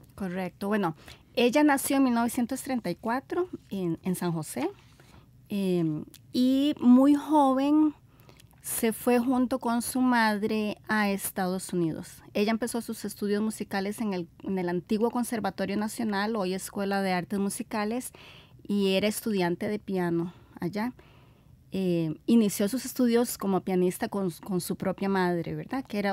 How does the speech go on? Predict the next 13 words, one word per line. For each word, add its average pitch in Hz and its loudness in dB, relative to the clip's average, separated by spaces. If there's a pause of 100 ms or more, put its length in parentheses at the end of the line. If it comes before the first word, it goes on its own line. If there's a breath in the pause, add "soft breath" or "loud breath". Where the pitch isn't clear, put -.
era 202 -2
una 214 0
costumbre 202 0
de, 170 -2 (640 soft breath)
hasta 190 -2
ese 196 -2
entonces, 220 0
de 180 -2
que 190 -4
l-, 175 0
las 190 -2
señoras, 196 -2 (420 soft breath)
eh, 190 -2